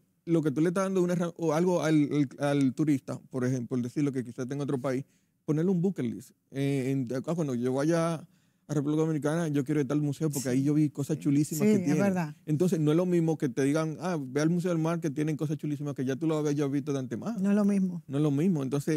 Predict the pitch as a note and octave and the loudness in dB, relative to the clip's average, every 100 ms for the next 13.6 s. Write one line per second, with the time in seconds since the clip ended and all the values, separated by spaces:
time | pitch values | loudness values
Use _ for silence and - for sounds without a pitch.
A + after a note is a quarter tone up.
0 | D3 D#3+ D#3+ D3+ C#3+ _ - - D#3 - | 2 2 4 2 -2 _ -20 -8 -8 -8
1 | _ _ _ - E3+ D3 G3+ A3 G#3+ G#3 | _ _ _ 0 2 4 2 2 2 2
2 | - D#3 D#3 D3+ D3+ - C#3 C#3 C#3 C#3+ | -2 -2 0 2 0 -2 0 0 0 2
3 | C3 C3 C#3+ - C3+ C3+ C3 G#2 A#3+ D#4+ | 0 0 -6 -6 -8 -8 -8 -4 2 2
4 | F4+ D4 D4+ C#4+ F4+ - F3+ E3 - E3+ | 2 4 6 6 4 0 0 0 -2 0
5 | E3 E3+ G3+ - - C#3 - C3+ C3 D3 | 0 2 0 -4 -8 -8 -6 -4 -2 -4
6 | A#2+ C3+ D3+ D3 D3+ - _ - G3 A3 | -8 -6 -4 -4 -4 -8 _ -6 -2 0
7 | G#3+ F3+ E3 _ - E3+ F3+ G#3+ G3 E3+ | 0 -2 -6 _ -6 -2 0 2 2 2
8 | E3+ D#3 C3 A2+ B2 D3 D#3+ D3 D#3+ F3 | 2 2 0 -4 -4 -2 0 2 2 4
9 | F3+ E3 G#3+ A#3 B3 D#3+ - - G#3 A3 | 6 8 10 10 8 4 -2 2 8 8
10 | A3 F#3 G#3 A#3 A#3 F3 E3 D#3 C3+ C3 | 10 10 8 8 6 4 4 4 4 2
11 | C#3 A#2+ B2+ E3 E3 D#3 D3+ D3+ D3 C3+ | 2 2 2 2 2 4 2 2 2 2
12 | B2 A#2 A2+ A2+ B2 G3 E3+ D#3+ F#3 F#3+ | 0 0 -2 -2 -2 -2 -2 0 0 2
13 | B3 A#3+ G#3+ A#3 D4+ | 4 6 6 4 2